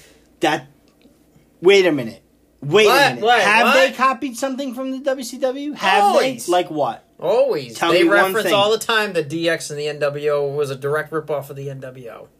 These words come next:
Speaker 1: How is the D X a direct
Speaker 2: I'm not saying
Speaker 1: ripoff
Speaker 2: it was.
Speaker 1: of the
Speaker 2: I don't
Speaker 1: N W O?
Speaker 2: agree with that statement, but that was.
Speaker 1: Okay, but it wasn't.
Speaker 2: Mm-hmm.
Speaker 1: All right.
Speaker 2: Okay.
Speaker 1: How was it a ripoff of the N W O? Tell me.
Speaker 2: What?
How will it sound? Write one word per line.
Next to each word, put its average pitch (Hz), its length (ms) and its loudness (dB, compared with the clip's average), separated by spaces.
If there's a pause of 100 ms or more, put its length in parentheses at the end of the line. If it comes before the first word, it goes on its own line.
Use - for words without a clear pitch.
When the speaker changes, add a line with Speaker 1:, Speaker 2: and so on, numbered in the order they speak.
(100)
Speaker 1:
How 208 280 2
is 226 80 0
the 208 80 -2
D 170 280 0
X 180 260 2
a 143 180 -4
direct 139 140 -6
Speaker 2:
I'm 170 180 4
not 190 180 2
saying 185 200 2
Speaker 1:
ripoff 147 180 4
Speaker 2:
it - 20 -2
was. 233 160 2
Speaker 1:
of 156 60 0
the 143 60 0
Speaker 2:
I 160 60 2
don't 175 100 0
Speaker 1:
N 165 60 -4
W 147 80 -2
O? 117 40 -2
Speaker 2:
agree 220 160 -2
with 170 160 -4
that 120 160 -10
statement, 139 400 -12
but 104 160 -20
that 110 220 -16
was. 214 400 -10 (140)
Speaker 1:
Okay, 143 300 -8
but 117 180 -6
it 131 100 -6
wasn't. 208 400 -4 (180)
Speaker 2:
Mm-hmm. 127 540 -20
Speaker 1:
All 165 60 -12
right. 247 280 -14 (360)
Speaker 2:
Okay. 151 220 -20 (180)
Speaker 1:
How 214 240 0
was 202 220 0
it 170 120 0
a 139 100 -4
ripoff 127 500 -6
of 120 60 -16
the 120 100 -8
N 117 80 -12
W 117 200 -12
O? 98 120 -16
Tell 165 220 -4
me. 120 240 -8 (340)
Speaker 2:
What? 139 220 -12